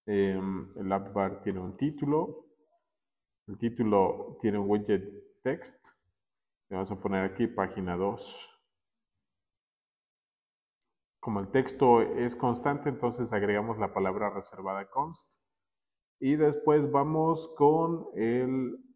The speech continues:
el body. Y aquí vamos a poner un center.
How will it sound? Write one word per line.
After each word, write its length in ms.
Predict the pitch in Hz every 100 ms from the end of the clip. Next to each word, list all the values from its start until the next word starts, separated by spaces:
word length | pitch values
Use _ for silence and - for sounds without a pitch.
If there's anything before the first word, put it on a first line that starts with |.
| _ 127 110 - -
el 180 | 120 110
body. 340 | 101 101 98 98 - _ _ _ _ _ _ _ _ _ _ _ _ _ _ _ _ _ _ _ _ _ _ _ _ _ _ _ _ _ _ -
Y 140 | 120
aquí 260 | 135 127 127
vamos 220 | 123 123
a 100 | 110
poner 240 | 104 104
un 200 | 101 98
center. 640 | - 147 160 151 165 170